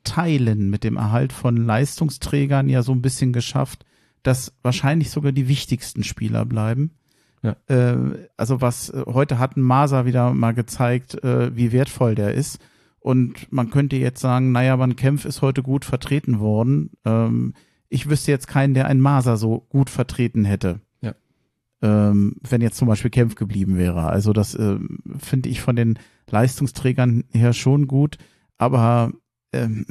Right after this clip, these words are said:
Speaker 1: sich ein, ein Team zu verbessern, nominell, oder zu sagen, der Kader ist ein bisschen besser. Ja gut, da sind noch andere Teams. Also Düsseldorf ist für mich im Moment ein Maßstab.
Speaker 2: Mhm.
Speaker 1: Ich hab das Spiel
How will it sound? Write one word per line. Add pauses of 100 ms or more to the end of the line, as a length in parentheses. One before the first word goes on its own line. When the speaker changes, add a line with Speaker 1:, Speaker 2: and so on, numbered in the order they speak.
(100)
Speaker 1:
sich
ein,
ein
Team
zu
verbessern, (300)
nominell, (320)
oder
zu
sagen,
der
Kader
ist
ein
bisschen
besser. (560)
Ja
gut,
da
sind
noch
andere
Teams.
Also
Düsseldorf
ist
für
mich
im
Moment
ein
Maßstab. (180)
Speaker 2:
Mhm. (100)
Speaker 1:
Ich
hab
das
Spiel